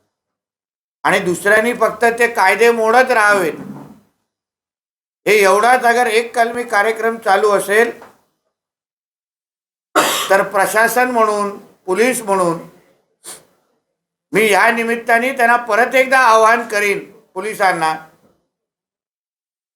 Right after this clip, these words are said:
की असलेला कोर्टाची ऑर्डर अगर तुम्ही पाळणार नसाल, तर मग येणाऱ्या दिवसामध्ये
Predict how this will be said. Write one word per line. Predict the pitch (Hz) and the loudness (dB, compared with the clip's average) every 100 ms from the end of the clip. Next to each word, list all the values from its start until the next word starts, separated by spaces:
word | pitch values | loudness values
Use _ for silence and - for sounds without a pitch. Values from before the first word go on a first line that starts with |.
| _ | _
की | 220 | 2
असलेला | 190 180 - 233 247 262 | 2 0 -2 -2 2 0
कोर्टाची | 254 240 233 247 240 254 | 2 2 2 0 0 2
ऑर्डर | 240 214 233 247 | 2 2 2 2
अगर | 226 233 233 | 2 0 -2
तुम्ही | 233 240 | -6 -4
पाळणार | 233 202 214 226 233 | 0 2 2 2 2
नसाल, | 214 185 208 233 262 - _ _ _ _ _ _ _ _ _ _ _ _ _ _ _ _ _ _ _ _ _ _ _ _ _ | -2 0 2 2 -2 -12 _ _ _ _ _ _ _ _ _ _ _ _ _ _ _ _ _ _ _ _ _ _ _ _ _
तर | 208 | 2
मग | 240 | 4
येणाऱ्या | 247 214 214 240 254 | 4 4 2 4 4
दिवसामध्ये | 233 233 226 233 233 220 226 254 254 240 | 2 -4 -2 0 0 -2 0 2 2 0